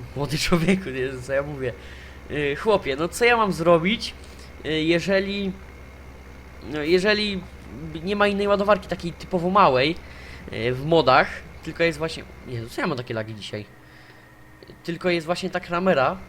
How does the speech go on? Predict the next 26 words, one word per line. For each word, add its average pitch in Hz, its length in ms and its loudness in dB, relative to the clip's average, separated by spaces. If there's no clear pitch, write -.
Jezu, 175 300 4
stój 190 300 2
drzewo. 117 380 -2
No, 101 320 -14
dobra. 95 200 -10
No 131 100 -6
nie 156 120 -4
ma 165 120 0
innej 165 180 0
ładowarki, 170 420 0
jest 165 100 -8
tylko 170 200 -6
ta 170 100 -6
Kramera. 170 540 2
No 143 80 -12
to 160 260 -4
co 196 120 -4
ja 170 120 2
mam 131 160 -4
zrobić? 123 300 -6
No 135 140 -8
Jezu, 117 380 -8
ażem 160 320 2
pojechał 175 680 2
równo. 160 680 0
Uf, 190 260 0